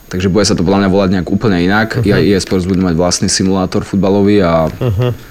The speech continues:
Speaker 1: uvidíme, kto vysolí aké peňažky za názov
Speaker 2: Ty,
Speaker 1: fifa.
Speaker 2: ty toľko toho vieš?
Speaker 1: Hm.
Speaker 2: A, ďakujem,
Speaker 1: Vieš,
Speaker 2: pil
Speaker 1: ne-,
Speaker 2: si.
Speaker 1: nemám rodinu a
Speaker 2: <laughs>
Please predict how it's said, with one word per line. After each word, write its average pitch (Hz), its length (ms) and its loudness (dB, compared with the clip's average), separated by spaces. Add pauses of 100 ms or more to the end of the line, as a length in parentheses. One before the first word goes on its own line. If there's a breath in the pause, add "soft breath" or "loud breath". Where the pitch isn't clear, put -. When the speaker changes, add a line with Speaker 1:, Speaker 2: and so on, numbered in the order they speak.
(160 loud breath)
Speaker 1:
uvidíme, 90 340 0
kto 82 240 0
vysolí 87 400 -2
aké 85 160 -2
peňažky 87 460 -4
za 80 160 -4
názov 80 180 0
Speaker 2:
Ty, 208 80 4 (240)
Speaker 1:
fifa. - 140 -4
Speaker 2:
ty - 60 -2 (100)
toľko 151 320 -2
toho 120 180 -4
vieš? 104 400 -2 (760)
Speaker 1:
Hm. 92 220 -4 (320 loud breath)
Speaker 2:
A, 135 220 0
ďakujem, 156 300 0
Speaker 1:
Vieš, 160 100 2
Speaker 2:
pil 160 80 2
Speaker 1:
ne-, 135 80 0
Speaker 2:
si. - 120 -2
Speaker 1:
nemám 113 240 0
rodinu 101 360 0
a 85 100 0
Speaker 2:
<laughs> 82 40 0